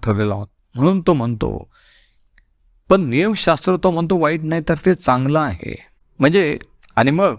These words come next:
वचन दहा आणि अकरा, तो पुढे काय म्हणतो बघा. अकराव्या वचनात, धन्यवादित देवाच्या गौरवाची जी सुवार्ता मला सोपिली आहे, तिला हे अनुसरून आहे. म्हणजे नियमशास्त्र पण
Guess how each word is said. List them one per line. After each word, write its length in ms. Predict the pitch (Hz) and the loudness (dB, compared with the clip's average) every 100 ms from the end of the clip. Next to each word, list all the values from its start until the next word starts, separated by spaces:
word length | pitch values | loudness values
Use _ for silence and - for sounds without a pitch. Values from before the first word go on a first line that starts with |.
| - | -2
वचन 340 | 131 131 165 120 | 0 2 0 2
दहा 240 | 127 143 | 0 0
आणि 140 | 147 | -2
अकरा, 420 | 143 117 - 127 107 - _ _ _ - | -2 -4 0 0 0 -4 _ _ _ -6
तो 80 | |
पुढे 280 | 117 131 127 | -2 0 0
काय 200 | 117 120 | 2 0
म्हणतो 280 | 110 104 113 | 0 -2 0
बघा. 220 | 104 95 107 _ _ _ _ _ _ _ _ - - | -2 -4 -8 _ _ _ _ _ _ _ _ -20 -6
अकराव्या 360 | 120 113 143 147 | -4 0 2 2
वचनात, 380 | 120 101 120 110 95 | 0 -2 -2 -2 -2
धन्यवादित 580 | 117 156 180 175 185 | 0 0 0 0 -2
देवाच्या 500 | 147 120 127 139 - | 0 0 0 -2 -2
गौरवाची 600 | 139 107 117 135 143 - | -2 0 0 0 -2 -4
जी 160 | 156 170 | -2 -2
सुवार्ता 500 | - 127 131 131 135 | -2 -2 0 0 0
मला 240 | 123 123 | 0 0
सोपिली 480 | 117 - 107 - 123 | -2 -2 -2 0 -2
आहे, 180 | 120 107 - - _ _ _ _ | -2 -6 -12 -20 _ _ _ _
तिला 220 | 160 208 | 2 4
हे 140 | 196 202 | 2 0
अनुसरून 680 | 156 147 156 - 139 156 131 | -2 -2 -4 -2 -2 0 -2
आहे. 180 | 107 - _ _ - | -6 -12 _ _ 0
म्हणजे 180 | 131 165 | 2 4
नियमशास्त्र 680 | 120 139 175 - 170 - 180 | 2 0 -2 0 -2 0 -2
पण 220 | 175 202 | 0 0